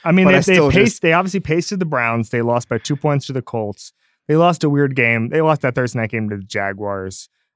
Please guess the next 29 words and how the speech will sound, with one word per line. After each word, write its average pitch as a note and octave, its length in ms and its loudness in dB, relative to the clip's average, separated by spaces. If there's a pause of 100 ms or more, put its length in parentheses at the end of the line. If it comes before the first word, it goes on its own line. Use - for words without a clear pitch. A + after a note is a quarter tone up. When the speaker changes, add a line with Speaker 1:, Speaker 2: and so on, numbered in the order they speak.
(120)
Speaker 1:
And G#2 500 0
listen, A2+ 380 -2 (380)
that G#3+ 200 0
Thursday D3+ 300 2
night A2 140 0
Jaguars G#2 400 -4
Titans G#2 400 -8
game, G2 360 -8
I - 60 -6
mean, A#2 160 0
you C3+ 80 0
gotta C#3 220 0
throw A#2+ 180 -4
the G#2 80 -8
records G2+ 340 -8
out G2 120 -8
when G#2 100 -12
those G2+ 180 -8
two G#2+ 100 -12
teams F#2 260 -12
get F#2 120 -16
together. G2 400 -16 (480)
Speaker 2:
I, - 160 -8 (640)
but B3 100 -6
that's A3+ 200 -4
the G#3+ 120 -8
thing, G#3 280 -6
is A2 100 -8
just B2+ 180 -8